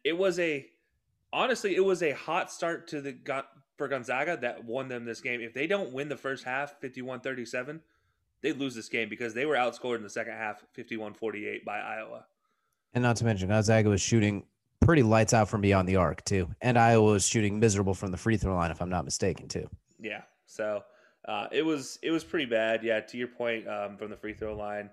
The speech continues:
Speaker 1: let's see, looking at fifty-three percent from the free throw line for Iowa.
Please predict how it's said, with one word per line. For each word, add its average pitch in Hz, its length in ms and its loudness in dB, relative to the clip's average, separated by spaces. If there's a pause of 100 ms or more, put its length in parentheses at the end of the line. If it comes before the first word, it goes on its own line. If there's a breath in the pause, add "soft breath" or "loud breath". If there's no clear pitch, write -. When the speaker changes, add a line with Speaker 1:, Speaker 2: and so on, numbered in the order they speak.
(720)
Speaker 1:
let's - 140 -20
see, 104 340 -14
looking 113 300 -8
at 107 360 -4 (460)
fifty-three 123 460 -4
percent 110 420 -4
from 107 80 -14
the 107 80 -14
free 113 180 -8
throw 110 160 -4
line 113 220 -6
for 107 140 -8
Iowa. 113 400 -6